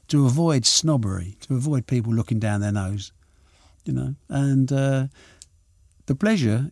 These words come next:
is when you win, is when people turn around and say, "You've changed my life." Now, I've, my family are now secure, and that, that's the best.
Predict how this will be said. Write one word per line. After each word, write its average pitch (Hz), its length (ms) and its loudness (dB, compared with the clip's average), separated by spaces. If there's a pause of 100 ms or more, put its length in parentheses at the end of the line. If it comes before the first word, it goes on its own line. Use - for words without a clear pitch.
is 139 160 2
when 151 240 2
you 135 140 6
win, 127 340 2
is 117 220 -2
when 127 420 2 (100)
people 147 300 2
turn 127 320 0
around 127 220 2
and 120 120 4
say, 123 540 2 (920)
"You've 143 260 0
changed 139 260 2
my 127 140 2
life." 135 320 -4 (760)
Now, 120 300 2
I've, 131 160 2
my 143 160 4
family 147 440 2
are 110 60 2
now 113 220 2
secure, 113 560 -4
and 113 120 -2
that, 135 220 -2 (100)
that's 139 240 -4
the - 100 -8
best. 110 340 -4